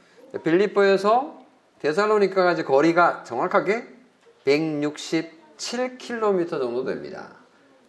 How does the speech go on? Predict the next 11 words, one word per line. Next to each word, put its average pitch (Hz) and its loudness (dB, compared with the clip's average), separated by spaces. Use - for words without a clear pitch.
백육십칠 143 -4
킬로미터를 143 -4
도보로 170 4
걸어서 180 4
가게 151 2
되면 135 -2
서른다섯 185 2
시간 156 -2
정도 120 -2
걸린다 92 -2
그래요. 80 -12